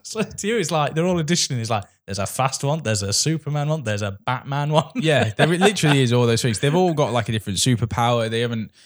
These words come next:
Speaker 2: you know, but one is clearly Richard Madden's character in it, who's, um, what's his name? Icarus.
Speaker 1: Icarus.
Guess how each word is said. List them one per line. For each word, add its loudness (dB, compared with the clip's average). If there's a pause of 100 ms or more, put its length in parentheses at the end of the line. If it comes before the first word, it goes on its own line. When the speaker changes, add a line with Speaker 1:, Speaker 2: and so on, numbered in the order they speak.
(100)
Speaker 2:
you -4
know, 0
but -2
one 2
is 0
clearly -2
Richard -4
Madden's 0
character -6
in 0
it, -2
who's, -4
um, -2 (380)
what's -6
his -8
name? -2
Icarus. -2
Speaker 1:
Icarus. -4